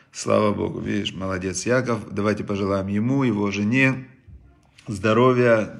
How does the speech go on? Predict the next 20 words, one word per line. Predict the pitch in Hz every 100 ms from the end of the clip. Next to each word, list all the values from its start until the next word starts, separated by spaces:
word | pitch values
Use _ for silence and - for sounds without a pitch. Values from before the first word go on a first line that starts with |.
| -
доченьке | - 117 123 117 110 110 - 101 98 - - - _
и | -
всей | 90 - - 110 107
его | 104 98 98
семье, | - 101 120 127
что | - 98
молодцы, | 95 98 98 - 123 123 117 - - - _
значит, | 101 92 -
выполняют | 98 110 110 104 95
заповеди, | 127 123 113 107 104 101 101 - - _ -
плодиться, | - 98 101 107 107
размножаться | 101 92 95 95 107 110 - 95
и | - 95
наполнять | 92 92 95 101 90
землю. | 90 85 85 - - _ _ _ _ _ _ _ _ _ - - - -
Всем | - 120
здоровья. | 101 104 98 85 - - - - - -
Итак, | 101 143 147
значит, | 131 139 123 123 107 120
э, | 110 110 110 -